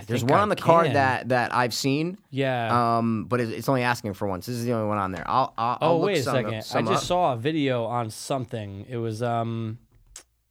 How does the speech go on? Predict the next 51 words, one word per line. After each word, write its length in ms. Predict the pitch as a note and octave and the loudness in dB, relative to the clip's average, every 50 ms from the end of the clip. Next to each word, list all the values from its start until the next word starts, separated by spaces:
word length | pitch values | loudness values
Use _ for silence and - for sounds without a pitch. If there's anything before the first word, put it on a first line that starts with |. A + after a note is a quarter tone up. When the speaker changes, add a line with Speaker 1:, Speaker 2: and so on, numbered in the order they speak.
| _ - | _ -14
Speaker 1:
was 120 | A#2 B2 | -8 -4
either, 100 | C3 B2 | -4 -2
like, 160 | A#2 G#2+ G2+ - | -2 -4 -6 -8
terrible 320 | - - B2 B2+ C3+ C3+ | -8 -6 -4 -2 -2 -2
movie 300 | C3+ C#3 C#3+ C#3 C#3 D3 | -2 -2 -2 -4 -4 -4
ideas 360 | C3+ C3 C3 B2+ C3+ C3+ C3 B2 | -4 -4 -4 -4 -4 -6 -6 -6
or 40 | |
something 140 | A#2+ C3+ C3+ | -8 -8 -6
like 120 | C3+ C3 - | -6 -4 -2
that. 320 | C#3 C3+ C3 C3 B2+ - | -2 -2 0 -2 -4 -6
And 160 | C3 A#2+ A#2 | -6 -4 -4
then, 260 | A#2 A2+ A2+ A2+ A2 - | -2 -2 -4 -4 -6 -8
oh, 220 | C3+ C3 B2+ B2 G#2+ | -10 -10 -10 -10 -10
fuck. 440 | - - D#3 B2+ G#2+ - - - - _ _ _ _ _ _ - | -8 -6 -6 -6 -6 -8 -14 -20 -20 _ _ _ _ _ _ -10
Speaker 2:
That 120 | G#2 G2 | -8 -6
Speaker 1:
Wait, 100 | B2 B2+ | -4 -4
Speaker 2:
could 20 | C3 | -2
Speaker 1:
wait, 140 | C3+ C3+ - | -2 -2 -2
Speaker 2:
have 100 | C3 B2+ | -2 -2
been 100 | C3+ B2+ | 0 0
Speaker 1:
wait, 20 | C#3 | 0
Speaker 2:
on 140 | D#3+ D#3+ D#3+ | 0 0 0
there, 100 | D3 C#3 | 0 0
Speaker 1:
wait. 60 | C3+ | 0
Speaker 2:
man. 340 | C3+ C3+ C#3 C#3+ D3 D3+ D3+ _ _ _ _ _ _ _ _ - | 0 -2 -2 -2 -4 -8 -10 _ _ _ _ _ _ _ _ 0
Speaker 1:
Oh. 300 | F3 G3+ F3+ C#3 E3+ G3+ | 2 4 6 6 6 6
Speaker 2:
Oh, 40 | F#3+ | 6
yeah. 140 | F3 G3 D3+ | 4 0 0
Oh, 80 | D#3 | 2
you 80 | C#3 C#3 | 2 2
can 160 | C#3 C#3+ C#3+ | 2 2 2
get, 80 | C3+ B2+ | 2 4
Speaker 1:
Oh, 20 | C#3 C#3 | 4 4
Speaker 2:
oh, 20 | B2+ | 4
you 160 | C3+ D#3+ B2 | 2 0 0
could 80 | - C#3 | -2 -2
Speaker 1:
inanimate. 180 | G#2+ A2 A2+ A2 | -4 -4 -4 -2
Speaker 2:
definitely 400 | B2 C#3+ D3 - - C3+ B2+ A#2+ | 0 0 -2 -2 -2 -2 -2 -2
get 200 | A2 A2+ G#2+ - | -2 -4 -4 -6
some, 240 | - - A2 G#2 G#2 | -6 -6 -4 -4 -4
dude. 320 | G2 G#2 G#2+ G#2 G2 - - _ _ _ _ _ _ _ _ _ _ _ _ - | -4 -4 -4 -6 -6 -10 -14 _ _ _ _ _ _ _ _ _ _ _ _ -8
Yep, 220 | - B2+ D3 D3+ C3 A#2+ | -4 -4 -4 -4 -4 -4
you 80 | B2+ | -4
could 140 | C3 B2 F2+ | -4 -2 -2
definitely 280 | A#2+ B2+ B2 A#2+ A2+ G2 | -2 -2 -2 -2 -4 -6
get 140 | G#2+ F#2+ - | -6 -6 -6
some. 300 | - A2+ G2 G2 F#2+ - | -6 -6 -6 -6 -6 -6
Speaker 1:
Mm. 60 | B2 A#2 | -6 -4
Speaker 2:
Inanimate 520 | A#2+ B2 A#2+ B2 B2+ B2+ B2+ B2+ A#2 - - | -2 -2 -2 -2 -2 0 0 -2 -2 -2 -2
object, 460 | G#2+ G#2+ G#2 F#2+ F2+ F2+ - - - | -2 -2 -2 -4 -6 -8 -8 -8 -10
dude. 240 | - F2 E2+ D#2+ | -10 -12 -12 -12